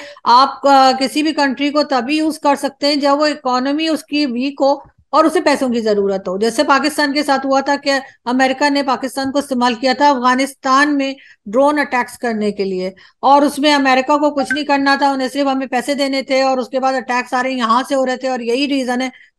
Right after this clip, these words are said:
कि आज अफगानिस्तान के लोग पाकिस्तान की तरफ देखने को तैयार नहीं है।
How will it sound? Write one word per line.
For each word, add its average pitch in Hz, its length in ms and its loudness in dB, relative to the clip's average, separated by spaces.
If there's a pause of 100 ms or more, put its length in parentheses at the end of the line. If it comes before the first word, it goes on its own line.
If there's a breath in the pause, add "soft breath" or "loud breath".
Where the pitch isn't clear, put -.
कि 269 60 2
आज 269 140 4
अफगानिस्तान 262 540 -2
के 269 80 -2
लोग 269 200 -2
पाकिस्तान 254 400 -2
की 254 80 -2
तरफ 262 200 0
देखने 226 280 -2
को 254 100 -2
तैयार 214 360 -2
नहीं 196 240 -6
है। 180 80 -14